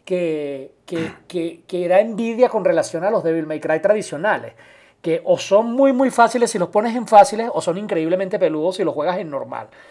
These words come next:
A mí me parece, este D N C tiene una proporción interesante que te va llevando de la mano hasta hacerlo realmente difícil. Y eso, y eso es agradable, ¿eh? A mí me, me gustó mucho, aunque mucha gente odia ese juego, a mí me parece el mejor de la saga,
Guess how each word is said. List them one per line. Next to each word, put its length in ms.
A 80
mí 80
me 80
parece, 420
este 240
D 140
N 100
C 220
tiene 160
una 180
proporción 640
interesante 880
que 80
te 80
va 100
llevando 440
de 100
la 120
mano 400
hasta 240
hacerlo 420
realmente 640
difícil. 560
Y 140
eso, 260
y 180
eso 220
es 80
agradable, 640
¿eh? 80
A 60
mí 100
me, 160
me 240
gustó 260
mucho, 260
aunque 160
mucha 240
gente 200
odia 160
ese 140
juego, 340
a 40
mí 60
me 80
parece 220
el 80
mejor 240
de 60
la 100
saga, 340